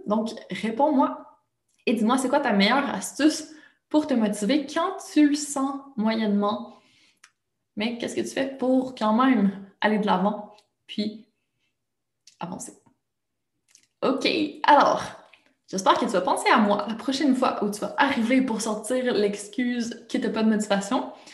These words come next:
que ça va te faire passer par-dessus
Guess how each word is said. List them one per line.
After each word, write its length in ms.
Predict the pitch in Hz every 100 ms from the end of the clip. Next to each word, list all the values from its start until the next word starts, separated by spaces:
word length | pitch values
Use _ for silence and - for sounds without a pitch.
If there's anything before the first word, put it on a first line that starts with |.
| - - - _ -
que 120 | 330 320 - - -
ça 180 | 262
va 140 | 226 226
te 60 |
faire 340 | - - 226 -
passer 340 | 226 - 220
par-dessus 680 | - 247 240 240 - 262 -